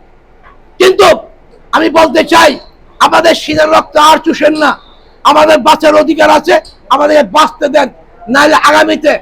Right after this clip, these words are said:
আগামীতে এই দেশে দুর্বল আন্দোলন চলে গড়ে তুলবো। কৃষকরা সব রাস্তায় দাঁড়িয়ে যাবে, ক্ষেতের লেলে লেলে ধরে যাবে। তখন, তখন যারা লুট করছেন, যারা মনে করেছে আমরা খেটে গেলাম, ফজরা যা মজা মারছেন, ফজরা কিন্তু খুঁজে পাওয়া যাবে না।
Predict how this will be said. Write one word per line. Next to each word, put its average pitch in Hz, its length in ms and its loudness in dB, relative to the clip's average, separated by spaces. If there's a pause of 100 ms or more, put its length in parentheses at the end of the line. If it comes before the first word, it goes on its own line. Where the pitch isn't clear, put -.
(440)
আগামীতে 311 500 0
এই 302 100 2
দেশে 294 260 -2
দুর্বল 302 400 0
আন্দোলন 311 440 0
চলে 302 220 -2
গড়ে 285 220 -2
তুলবো। 285 360 -6 (320)
কৃষকরা 302 360 -2
সব 254 200 -4
রাস্তায় 302 320 0
দাঁড়িয়ে 285 280 0
যাবে, 285 300 0 (280)
ক্ষেতের 320 280 0
লেলে 302 260 0
লেলে 294 180 -2
ধরে 285 220 -2
যাবে। 285 280 -2 (320)
তখন, 302 380 0 (500)
তখন 330 360 0
যারা 294 280 2
লুট 302 260 0
করছেন, 285 380 0 (480)
যারা 294 300 2
মনে 302 220 -2
করেছে 277 400 0 (280)
আমরা 285 280 0
খেটে 302 280 -2
গেলাম, 285 340 0 (280)
ফজরা 285 340 0
যা 262 160 0
মজা 277 260 0
মারছেন, 262 360 -2 (280)
ফজরা 262 360 0
কিন্তু 254 320 -6
খুঁজে 262 200 -4
পাওয়া 233 240 0
যাবে 220 260 -2
না। 208 180 -6